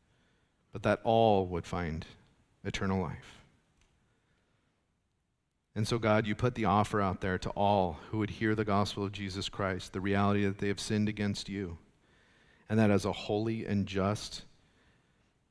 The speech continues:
and right and perfect God, that, Lord, you have to judge sin. You just can't turn a blind eye because then you would be unjust.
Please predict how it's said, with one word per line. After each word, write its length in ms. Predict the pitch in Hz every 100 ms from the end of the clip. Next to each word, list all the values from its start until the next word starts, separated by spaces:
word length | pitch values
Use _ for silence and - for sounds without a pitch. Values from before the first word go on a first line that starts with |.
| _ -
and 180 | 110 87
right 280 | 92 117 -
and 180 | 101 98
perfect 560 | - 117 - 104 -
God, 480 | - 92 123 - - - - - _ _ _ _ _ _ _ _ _ _ _ _ _ _ _ _ -
that, 100 | 107
Lord, 220 | 113 107
you 80 | 101
have 240 | 117 117
to 100 | 120
judge 320 | 107 101 -
sin. 400 | - 107 104 80 - - _ _ _ _ _ _ _ _ _ _ _ _ _ _ _
You 120 | 113
just 180 | 117 120
can't 260 | 123 113 -
turn 220 | 123 117
a 60 |
blind 340 | 104 104 104 104
eye 160 | 113
because 320 | 110 101 110 98
then 120 | 104
you 120 | 104
would 100 | 101
be 140 | 104
unjust. 760 | 101 113 113 90 - - - -